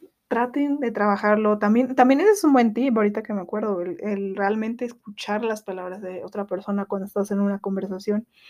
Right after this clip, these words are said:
o escucharla realmente la letra en una de las canciones, porque a veces luego estamos nada más hable y hable y repite y repite y como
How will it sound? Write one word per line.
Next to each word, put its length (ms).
o 440
escucharla 760
realmente 600
la 140
letra 540
en 180
una 200
de 60
las 140
canciones, 500
porque 420
a 80
veces 340
luego 140
estamos 320
nada 240
más 420
hable 240
y 100
hable 240
y 120
repite 380
y 20
repite 400
y 240
como 800